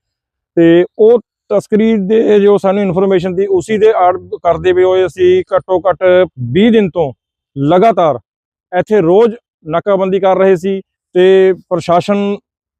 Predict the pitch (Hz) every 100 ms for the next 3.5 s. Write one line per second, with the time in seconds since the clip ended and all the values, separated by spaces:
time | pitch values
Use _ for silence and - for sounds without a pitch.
0 | _ - 247 185 190 202 170 202 196 202
1 | - 175 185 190 190 196 180 185 185 170
2 | 165 170 170 175 160 151 185 196 175 156
3 | 190 185 175 165